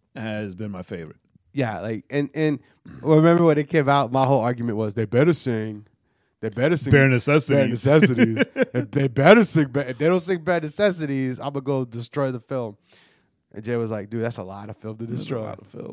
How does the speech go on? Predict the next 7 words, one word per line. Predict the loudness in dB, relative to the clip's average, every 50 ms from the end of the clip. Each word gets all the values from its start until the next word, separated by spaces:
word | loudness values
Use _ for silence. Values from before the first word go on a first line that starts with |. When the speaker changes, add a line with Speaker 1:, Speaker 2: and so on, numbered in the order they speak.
| -12 -8
Speaker 2:
"I'll | -2 0 0 4 6 6 6 6 6
make | 4 2 2 0 -2
it | -4 -4
my | -4 -6
life's | -6 -8 -12 -14 -10 -8
mission." | -8 -8 -8 -8 -12 -12 -14 _ _ -20 -20 -20 _ _ _ _ _ _ -6
Um, | -4 -2 0 0 0 -2 -4 -8 -12